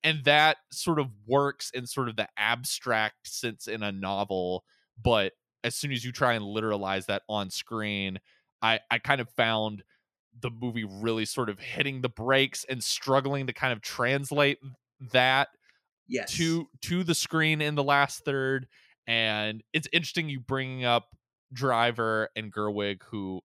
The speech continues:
Speaker 1: I, I love both of them and, like, would actually be a thousand percent down for more movies with them as a married couple. I think I like their performances, but even their performances, I think, are an example of, like,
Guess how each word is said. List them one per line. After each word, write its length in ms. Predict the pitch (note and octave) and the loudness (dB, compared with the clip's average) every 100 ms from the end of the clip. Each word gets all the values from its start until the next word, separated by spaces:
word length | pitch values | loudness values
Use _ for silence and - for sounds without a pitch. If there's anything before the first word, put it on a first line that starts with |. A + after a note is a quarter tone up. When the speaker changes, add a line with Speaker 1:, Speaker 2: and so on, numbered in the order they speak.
| - | 2
Speaker 1:
I, 200 | C3+ C#3 - | 2 2 2
I 140 | C3+ B2+ A2+ - | 2 2 -6 0
love 220 | C3 B2 | 2 4
both 240 | A#2 A2+ A#2+ | 4 2 2
of 120 | B2 | 0
them 200 | C3+ C3 | 2 2
and, 200 | G#2+ G2+ - _ | -2 -6 -14 _
like, 180 | G2 F#2+ _ - | -6 -6 _ -6
would 120 | G2 | -4
actually 420 | G#2 G#2 - A#2 G2+ | -2 -4 -4 -6 -4
be 320 | G#2 F#2+ F#2 _ _ _ _ - | -2 -2 -6 _ _ _ _ -8
a 60 | A#2 | -2
thousand 320 | A2 G#2 A2 | 0 0 -4
percent 260 | A#2 A2+ G#2 | -6 -6 0
down 240 | G2 G2 | 0 -2
for 260 | - G2+ F#2+ _ | -4 -4 -4 _
more 300 | A2 G#2 G#2 | -10 -4 -4
movies 380 | G#2 G2 G#2 F#2+ | -2 -2 -4 -4
with 120 | F#2+ | -6
them 280 | - G2 F#2+ - | -2 -2 -4 -6
as 300 | F#2 F2+ - | -6 -6 -10
a 60 | G2 | -10
married 320 | F#2+ G2 G2+ | -6 -6 -4
couple. 260 | A#2 A#2 - | -6 -4 0
I 100 | C#3+ | 0
think 380 | D#3+ C4+ C#4 - _ _ _ _ _ _ _ D#3 | 0 -2 -2 -6 _ _ _ _ _ _ _ 0
I 100 | G3+ | 4
like 420 | G3+ E3+ G3+ - | 4 4 4 4
their 160 | A#3+ | 0
performances, 680 | F#3 F3 - E3 D#3 - G3 | 2 -2 -2 -4 -2 0 0
but 160 | C#3 D3+ | 0 -2
even 260 | E3 E3 D#3+ | -2 -2 0
their 140 | D#3 | 0
performances, 680 | C#3 D3+ C3+ C#3 B2+ C#3+ B2+ | 0 -4 -4 -6 -4 -4 0
I 100 | A#2 | 0
think, 200 | C3 B2 | 0 -4
are 100 | A#2 | -4
an 80 | A2+ | -4
example 480 | G#2+ A2 A2+ A#2+ A2 | -4 -4 -4 -2 -4
of, 100 | G2+ | -2
like, 280 | G2 G2+ | -4 -4